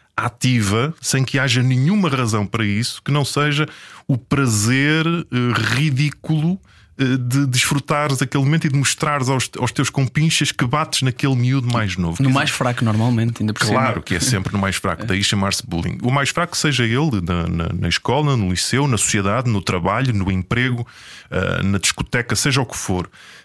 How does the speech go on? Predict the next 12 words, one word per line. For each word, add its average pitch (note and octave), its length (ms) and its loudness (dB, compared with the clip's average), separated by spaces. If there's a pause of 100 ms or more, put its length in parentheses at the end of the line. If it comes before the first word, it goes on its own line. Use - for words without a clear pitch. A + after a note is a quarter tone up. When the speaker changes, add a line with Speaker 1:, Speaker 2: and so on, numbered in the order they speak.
(120)
Speaker 1:
Mas A#2 280 2
é C#3 100 2
sempre G#2+ 580 0 (580)
a, B2+ 420 -2
a, - 20 2
a - 20 4
escolha D3+ 460 2
da C3 100 0
violência C3+ 640 0
como C3+ 380 2
a A#2 80 2
ação A2+ 720 0